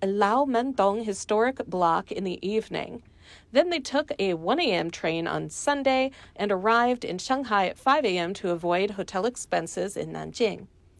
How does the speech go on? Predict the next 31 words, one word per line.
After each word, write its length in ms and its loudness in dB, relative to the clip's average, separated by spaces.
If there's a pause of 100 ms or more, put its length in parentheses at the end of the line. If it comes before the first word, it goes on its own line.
(540)
"We're 120 2
in 100 2
such 180 -2
a 60 0
hurry 300 0
because 340 -4
we 80 -4
want 300 0
to 100 -6
visit 380 -2
as 160 -4
many 260 0
historical 500 0
sites 320 -2
as 140 -8
possible, 640 -2 (280)
and 120 -2
we 100 2
do 160 -2
not 240 2
want 140 -2
to 60 -4
spend 340 -2
much 180 -6
money," 340 -2
Lu 240 -4
said. 380 -6 (400)
"We're 240 0
eager 260 2
to 120 -4
travel 580 2